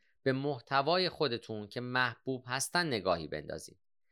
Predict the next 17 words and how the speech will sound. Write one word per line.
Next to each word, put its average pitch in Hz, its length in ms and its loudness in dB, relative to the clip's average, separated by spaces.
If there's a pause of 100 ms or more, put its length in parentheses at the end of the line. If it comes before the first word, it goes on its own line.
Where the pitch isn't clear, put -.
(200)
می‌تونید 131 340 -2
با 120 100 6
استفاده 117 400 2
از 123 180 4
ابزارهایی 107 720 4
مثل 123 260 0
اس 104 140 2
سی 110 200 -2
ام 107 160 -2
راش 143 340 4 (280)
و 117 140 10
اچرفس 110 800 2
یک 151 220 -2
تحلیل 117 460 0
رقابتی 104 800 2
انجام 80 460 0
بدین. 76 280 -10